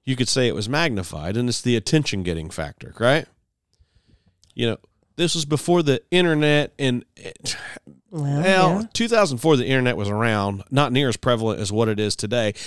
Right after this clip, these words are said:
Speaker 1: especially when you combine that with the fact that you have apps everywhere that show women's cleavage, right?
Speaker 2: All over the place, yeah.
Speaker 1: Showing women's, quote-unquote, assets.
Speaker 2: Yes.
Speaker 1: Right?
Speaker 2: <laughs>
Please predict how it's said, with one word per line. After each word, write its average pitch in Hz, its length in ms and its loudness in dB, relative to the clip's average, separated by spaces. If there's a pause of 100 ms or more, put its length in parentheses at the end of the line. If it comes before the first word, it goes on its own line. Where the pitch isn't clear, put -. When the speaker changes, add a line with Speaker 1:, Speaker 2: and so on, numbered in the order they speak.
(140)
Speaker 1:
especially 110 1000 0 (200)
when 123 160 0
you 120 80 2
combine 117 400 2
that 107 180 -2
with 98 120 -10
the 95 80 -8
fact 113 280 -2
that 117 80 -6
you 117 140 2
have 110 180 2 (100)
apps - 440 0
everywhere 98 800 0 (640)
that 120 120 -2
show 117 320 6
women's 107 580 2 (840)
cleavage, 101 460 2 (180)
right? 123 200 2 (280)
Speaker 2:
All 185 140 6
over 151 160 4
the 139 80 -4
place, - 260 -6
yeah. - 220 -2
Speaker 1:
Showing 151 480 6
women's, 120 380 6
quote-unquote, 104 600 4
assets. 123 720 0
Speaker 2:
Yes. - 460 -2
Speaker 1:
Right? 131 380 2
Speaker 2:
<laughs> - 40 -20